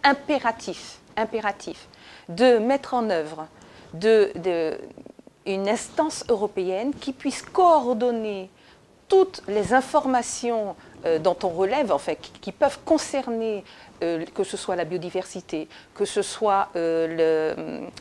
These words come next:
les ressources halieutiques, que ce soit, euh, l'état des habitats. Donc vraiment une approche écosystémique de tous les éléments qui peuvent permettre d'aboutir à l'établissement d'une carte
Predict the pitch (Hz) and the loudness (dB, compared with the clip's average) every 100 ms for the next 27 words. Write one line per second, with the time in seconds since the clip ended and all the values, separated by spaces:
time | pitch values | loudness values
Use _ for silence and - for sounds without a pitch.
0 | - 165 190 226 240 - 214 185 208 - | -6 0 2 2 -2 -6 -6 -4 -6 -8
1 | 311 - - - 196 - 208 - 233 226 | -14 -14 -20 -10 -6 -4 -4 0 2 2
2 | 247 - - 170 160 180 202 - 311 277 | 0 -10 -8 -4 -2 0 0 0 0 0
3 | 165 170 165 156 160 214 269 - - - | -6 -6 -6 -6 -8 -6 -6 -10 -20 -20
4 | - - 185 247 233 - 185 254 285 311 | -20 -16 2 2 2 -2 -4 0 2 0
5 | - 240 226 220 - 220 - 240 214 - | 0 -2 0 0 -2 -4 -2 -2 -2 -4
6 | - 294 - 311 277 - - 202 196 269 | 0 0 0 -4 -6 -10 -8 -8 -8 -10
7 | - - - - - 175 233 233 - 415 | -12 -14 -16 -16 -16 -2 -2 -2 0 6
8 | 403 320 262 240 208 190 196 330 - - | 8 6 0 -4 -4 -6 -6 -8 -14 -8
9 | 254 247 220 196 - - - - 285 247 | -6 -4 0 0 -2 -14 -6 -2 0 0
10 | 214 185 - 165 220 226 - 247 285 - | -2 -2 -6 0 0 0 -8 -6 -6 -4
11 | - 190 175 - - 190 294 311 240 247 | -2 -2 -4 -8 -6 -2 0 0 -2 -4
12 | - 247 262 202 190 185 - 220 - - | -6 -6 -4 -4 -4 -4 0 0 0 -12
13 | - | -10